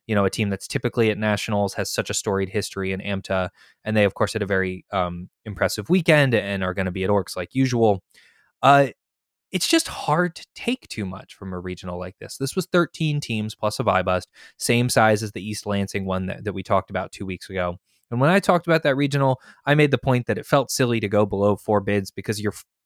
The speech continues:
fourth quote unquote off bid is just gonna become an open bid anyways.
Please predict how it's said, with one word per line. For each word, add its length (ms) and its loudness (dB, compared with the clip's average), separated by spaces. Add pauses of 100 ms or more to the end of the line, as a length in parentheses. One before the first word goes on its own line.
fourth 380 2 (360)
quote 200 4
unquote 340 4
off 200 4
bid 220 2
is 100 0
just 220 -4
gonna 160 0
become 360 0
an 100 0
open 280 -2
bid 240 -2
anyways. 640 2